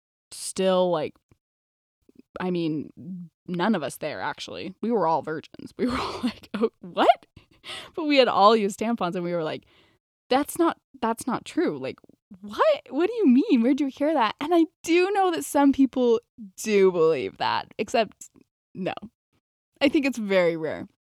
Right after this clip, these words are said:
But, like, we then spent the next, like, half hour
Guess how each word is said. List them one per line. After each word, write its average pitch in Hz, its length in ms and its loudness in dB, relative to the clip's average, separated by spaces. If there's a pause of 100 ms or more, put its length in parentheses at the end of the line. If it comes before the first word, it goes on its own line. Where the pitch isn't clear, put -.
(500)
But, 240 200 2
like, 269 200 2 (340)
we 277 460 6
then 247 360 2
spent - 240 -2
the 277 80 2
next, 233 240 0
like, 262 120 -6
half - 540 -2
hour 202 520 -2